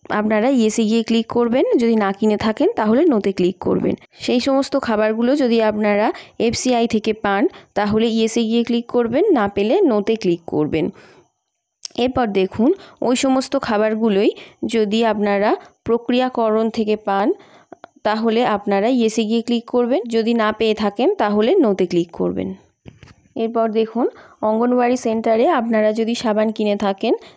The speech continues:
তাহলে ইয়েসে গিয়ে ক্লিক করবেন, যদি না কিনে থাকেন, নোতে ক্লিক করবেন। এবং, অ, এর পরেরটা, অঙ্গনওয়াড়ি সেন্টারে যদি আপনারা জীবাণুনাশক, কীটনাশক ইত্যাদি কিনে থাকেন, তাহলে আপনারা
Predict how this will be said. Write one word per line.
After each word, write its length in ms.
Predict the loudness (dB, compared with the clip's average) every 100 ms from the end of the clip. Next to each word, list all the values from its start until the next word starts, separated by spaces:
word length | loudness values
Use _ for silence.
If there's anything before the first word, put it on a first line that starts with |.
| -6
তাহলে 320 | -2 0 0
ইয়েসে 360 | 2 0 0 0
গিয়ে 180 | 0 -2
ক্লিক 200 | -2 -2
করবেন, 340 | 0 2 2
যদি 220 | 2 2 0
না 120 | 0
কিনে 240 | -2 -2 -2
থাকেন, 300 | -2 0 2
নোতে 260 | 2 2 -2
ক্লিক 240 | -2 -6
করবেন। 380 | -4 -4 -2 -4 -6 -12 -20 _ -6
এবং, 280 | -4 -2 -2 -6 -12 -4
অ, 80 | 0 0 -2
এর 140 | -2 -2
পরেরটা, 460 | 0 -2 -2 -2 -4 -6 -20 _ -6
অঙ্গনওয়াড়ি 640 | -2 0 2 2 2 2
সেন্টারে 400 | 0 0 0 0
যদি 240 | 0 0 2
আপনারা 500 | 0 0 0 2 2 -2 -6 _ _ -6
জীবাণুনাশক, 720 | 0 2 2 2 0 0 -2
কীটনাশক 460 | 0 0 0 0 0
ইত্যাদি 380 | 0 0 -2 -2
কিনে 260 | -2 -2
থাকেন, 380 | 0 -4 -2 -2 -2 -8 _
তাহলে 300 | -2 0 2
আপনারা 380 | 2 0 0 2